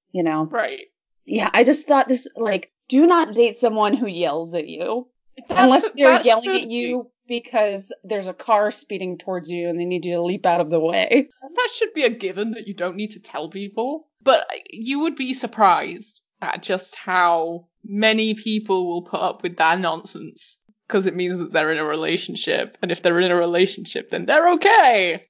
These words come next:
Speaker 1: Yeah.
Speaker 2: Um,
Speaker 1: And it's always interesting to see, like, they've been dating for two years, and this is the quote-unquote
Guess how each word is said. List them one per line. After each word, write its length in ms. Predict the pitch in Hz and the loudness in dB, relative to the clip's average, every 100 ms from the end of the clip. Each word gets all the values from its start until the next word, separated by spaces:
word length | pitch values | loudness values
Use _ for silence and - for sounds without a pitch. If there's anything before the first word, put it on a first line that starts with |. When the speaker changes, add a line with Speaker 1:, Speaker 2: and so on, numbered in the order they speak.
| _ | _
Speaker 1:
Yeah. 540 | - 254 214 190 156 - | -4 0 2 2 -2 -8
Speaker 2:
Um, 60 | - _ | -12 _
Speaker 1:
And 120 | 233 | 0
it's 140 | 254 277 | 2 6
always 280 | 302 349 269 | 6 4 2
interesting 440 | 269 240 247 226 | 0 0 -4 -8
to 60 | 208 | -8
see, 520 | - 196 185 180 175 _ _ | -8 -4 -2 -2 -4 _ _
like, 160 | 196 196 | -2 2
they've 160 | 320 | 4
been 120 | 330 269 | 6 6
dating 240 | 262 247 | 6 2
for 100 | 185 | -4
two 180 | - 202 | -8 -6
years, 720 | 185 175 175 170 170 - - _ _ 196 | -2 0 0 0 -4 -10 -20 _ _ -4
and 140 | 202 | -2
this 140 | 196 | -2
is 160 | 185 165 | -4 -2
the 140 | 190 175 | 2 2
quote-unquote 680 | - 196 175 175 180 160 | 2 2 2 2 2 2